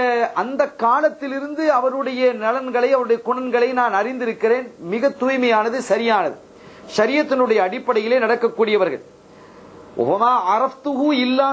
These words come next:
ஸஹீஹத்தீனி ரலியல் குலுக்கி மௌஃபுரல் மருவா." மனித நேயம் முழுமையாக உள்ளவர், நல்ல குணநலங்கள் உள்ளவர், மார்க்கத்தை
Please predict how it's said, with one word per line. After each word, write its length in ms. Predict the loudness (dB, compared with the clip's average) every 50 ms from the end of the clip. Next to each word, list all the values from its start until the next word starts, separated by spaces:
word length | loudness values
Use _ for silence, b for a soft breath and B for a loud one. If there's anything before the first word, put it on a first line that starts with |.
| -2 -2 -2
ஸஹீஹத்தீனி 880 | -2 -2 0 0 0 0 2 0 0 -2 -2 -6 -2 -2 2 2 2 2 2 2
ரலியல் 500 | 0 0 -2 -4 0 2 2 2 0 -2 -4
குலுக்கி 340 | -6 -6 -6 -4 -4 -4 -2
மௌஃபுரல் 680 | 0 0 2 2 0 -2 -2 0 2 2 2 0 0 -2
மருவா." 380 | -2 -2 -2 -4 -6 -8 -10 -10 -12 -16 B B B B B B -12 -4
மனித 380 | -2 0 0 0 0 2 0 0
நேயம் 400 | 0 2 0 0 2 0 0 0
முழுமையாக 480 | 0 0 2 2 2 2 2 2 2 0
உள்ளவர், 380 | 0 0 2 0 0 0 -2 -6 -10 -20 -20 -20 -20 -18 -10
நல்ல 520 | -4 -2 -2 -2 0 0 0 -2 -2 -2 -4
குணநலங்கள் 600 | -2 0 0 2 2 2 0 0 0 0 0 2 2 2
உள்ளவர், 320 | 2 2 2 0 -2 -6 -8 B B B B B B -12
மார்க்கத்தை 760 | -4 0 0 2 2 2 0 -2 -2 -4 -4 -2 -2 -2 -2